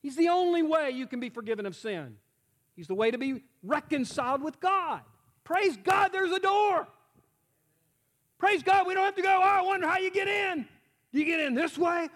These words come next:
that way. Wonder if I do enough good works, I'll get in. "Oh, there's a good window, that looks good." No, it's through the door. He's the door. <laughs> Praise God, we have a way in. And he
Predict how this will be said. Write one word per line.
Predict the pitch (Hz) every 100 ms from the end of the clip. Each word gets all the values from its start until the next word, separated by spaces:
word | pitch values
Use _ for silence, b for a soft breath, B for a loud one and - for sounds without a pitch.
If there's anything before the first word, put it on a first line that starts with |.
| - 135
that | 285 320
way. | 320 330 330 330 -
Wonder | 185 254
if | 277
I |
do | 311 330
enough | 339 320 -
good | 339
works, | 330 359 359
I'll | 339 349
get | 370 370
in. | 381 359 B 285
"Oh, | 339 311
there's | 330 302
a | 302
good | 330
window, | 311 359 339 320
that | 349 349
looks | 339
good." | 320 339
No, | 277 349 349
it's | 320 339 -
through | 339 381 359
the | 349 349 330
door. | 381 381 370 262 - _ _ _ _ _ _ _
He's | 339 381 330 214
the | 233 311
door. | 294 370 370 294 196 _ -
<laughs> | 226 - - - 247 _ _ _ _ _
Praise | 320 349 294 190 180 170
God, | 349 370 294 -
we | 269 262
have | 285
a | 302
way | 349 381 392 403 381
in. | 294 135 _ _ _ _ _ _ _ _ _ _ _
And | 220 247 247 202 151 - _ _ -
he | 180 165 147